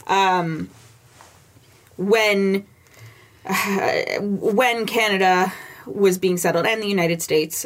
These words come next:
um, more so Canada, there was, uh, quite a large missions field, uh, which in some ways did some very good things. In some ways,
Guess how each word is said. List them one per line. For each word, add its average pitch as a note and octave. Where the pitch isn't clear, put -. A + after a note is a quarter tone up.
um, D3+
more F3
so D#3+
Canada, D#3
there F3+
was, E3
uh, G3
quite F#3+
a F3+
large E3
missions E3
field, E3
uh, D#3+
which E3
in F#3
some C4+
ways B3
did F#3+
some F#3
very E3+
good D#3+
things. G#3+
In G3
some G3+
ways, F3